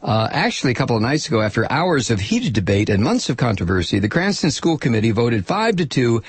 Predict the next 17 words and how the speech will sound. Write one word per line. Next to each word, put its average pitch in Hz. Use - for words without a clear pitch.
not 175
to 214
appeal 190
U 143
S 156
District 170
Court 165
Judge 151
Ronald, 156
uh, 123
Legault's 151
order 139
to 113
remove 214
the 131
prayer 139
banner. 120